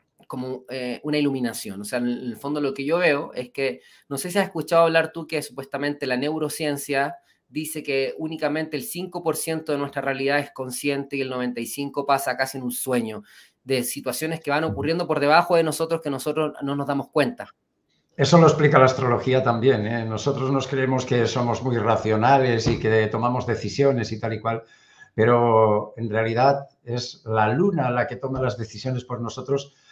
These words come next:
Speaker 2: aunque, el, por ejemplo, el zodiaco y la astrología es solar eminentemente y, sin embargo, es la luna, que es la parte inconsciente, la que toma decisiones por nosotros.
Speaker 1: Pero tú
Speaker 2: <laughs>
Speaker 1: dices,
Speaker 2: Mucho
Speaker 1: bueno,
Speaker 2: antes de que imaginemos, ¿eh?
Speaker 1: Pero, pero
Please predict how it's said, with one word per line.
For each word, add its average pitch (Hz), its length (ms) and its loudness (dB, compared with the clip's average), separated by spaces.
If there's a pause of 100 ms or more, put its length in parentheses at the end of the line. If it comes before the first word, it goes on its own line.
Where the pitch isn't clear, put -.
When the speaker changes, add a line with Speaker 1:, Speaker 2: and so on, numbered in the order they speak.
(180)
Speaker 2:
aunque, 120 640 2
el, 131 260 -2
por 127 140 -2
ejemplo, 139 380 4
el 123 120 0
zodiaco 131 460 0
y 135 60 4
la 127 80 2
astrología 123 640 2
es 127 140 0
solar 131 580 4
eminentemente 131 800 -2 (360)
y, 120 80 -4
sin 120 160 -4
embargo, 123 400 4
es 131 280 4
la 110 260 2
luna, 131 480 0 (280)
que 110 280 0
es 120 220 -4
la 104 180 0
parte 110 240 0
inconsciente, 110 720 -6 (180)
la 104 220 0
que 107 80 -2
toma 117 260 -4
decisiones 110 540 -6
por 104 180 -8
nosotros. 110 500 -10 (460)
Speaker 1:
Pero 147 140 -2
tú 160 80 -6
Speaker 2:
<laughs> - 0 -
Speaker 1:
dices, 170 280 -2
Speaker 2:
Mucho 143 40 2
Speaker 1:
bueno, 165 220 8
Speaker 2:
antes 147 180 2
de 131 140 4
que 131 80 2
imaginemos, 123 600 0
¿eh? - 80 -12 (400)
Speaker 1:
Pero, 147 180 -2
pero 131 260 -4